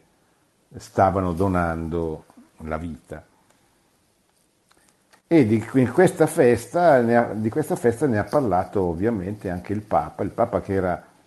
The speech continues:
ad Asti, a una visita, eh, familiare, perché sapete che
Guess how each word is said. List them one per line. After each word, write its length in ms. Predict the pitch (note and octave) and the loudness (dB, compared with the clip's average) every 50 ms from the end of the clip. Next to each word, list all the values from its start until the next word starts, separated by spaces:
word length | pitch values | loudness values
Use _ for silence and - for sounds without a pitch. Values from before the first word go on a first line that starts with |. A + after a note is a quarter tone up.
| _ _ _ _ _ _ _ _ _ _ _ _ _ _ _ _ - | _ _ _ _ _ _ _ _ _ _ _ _ _ _ _ _ -12
ad 160 | F2 F2+ F#2+ | -8 2 2
Asti, 720 | A#2 A2 G2+ G2 D#2+ - - - _ - C3+ C#3 A#2+ F#2 - | 4 4 4 0 -6 -8 -10 -16 _ -4 -2 0 0 -2 -4
a 120 | - E2 E2+ | -6 -12 -14
una 240 | D#2+ D#2 D#2 E2+ F2 | -14 -14 -16 -14 -12
visita, 840 | E2 F2+ G2 G2 E2 F#2 F#2+ D#2+ - - F2+ F2 E2+ D#2+ D2 _ _ _ _ _ _ _ _ _ _ _ _ _ - | -8 -6 -6 -6 -6 -8 -10 -12 -8 -6 -6 -6 -6 -8 -10 _ _ _ _ _ _ _ _ _ _ _ _ _ -20
eh, 1160 | - - E2 E2 E2 D#2+ D#2+ D#2+ D#2 D2+ D2+ D2+ D2+ D2+ D2 D2+ D2+ D2 D2 D2 D2 D2 D2 D2 D2 D2 D2 D2 D2 D2 D2 D2 D3+ - - - _ _ _ _ _ _ _ _ _ _ _ _ _ _ _ | -16 -12 -10 -10 -10 -10 -10 -10 -10 -12 -12 -12 -12 -14 -14 -14 -14 -14 -14 -14 -16 -16 -16 -18 -18 -20 -20 -20 -20 -20 -20 -20 -20 -20 -20 -20 _ _ _ _ _ _ _ _ _ _ _ _ _ _ _
familiare, 920 | _ - - - F2+ E2+ E2 E2 E2+ F#2 G2 B2+ C3 G#2 E2+ D#2 D2+ D#2+ D#2 | _ -20 -10 -10 -8 -6 -6 -6 -6 -2 2 2 4 4 2 -2 -6 -8 -12
perché 320 | - - D#2 - - - | -14 -14 -16 -14 -14 -16
sapete 420 | - - D#2+ D2 - F#2 D#2 F2+ E2+ - | -16 -14 -18 -14 -14 -14 -12 -12 -14 -12
che 220 | - E2 C#2+ - | -12 -14 -14 -14